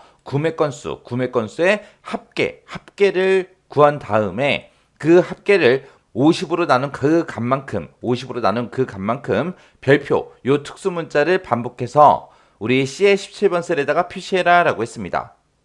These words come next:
만약에 지금처럼 구매 건수의 합계를 구했더니 이백이 나왔다. 그러면 이백 나누기 오십으로 하게 되면 이제 사가 되겠죠. 그렇게 해서 이제 별표 네 개 찍어라. 만약에 구매 건수의 합계가 만약에 백이 나온다면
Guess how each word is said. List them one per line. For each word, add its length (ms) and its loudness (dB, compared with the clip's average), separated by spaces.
만약에 400 4
지금처럼 640 0
구매 220 -4
건수의 300 -2
합계를 320 -4
구했더니 320 -4
이백이 500 0
나왔다. 380 4
그러면 340 -2
이백 400 2
나누기 580 2
오십으로 440 -2
하게 180 -2
되면 200 -6
이제 120 -4
사가 340 0
되겠죠. 500 0
그렇게 260 4
해서 140 2
이제 160 -4
별표 380 0
네 120 2
개 120 0
찍어라. 560 -2
만약에 580 2
구매 240 0
건수의 360 0
합계가 340 -2
만약에 320 0
백이 300 0
나온다면 720 2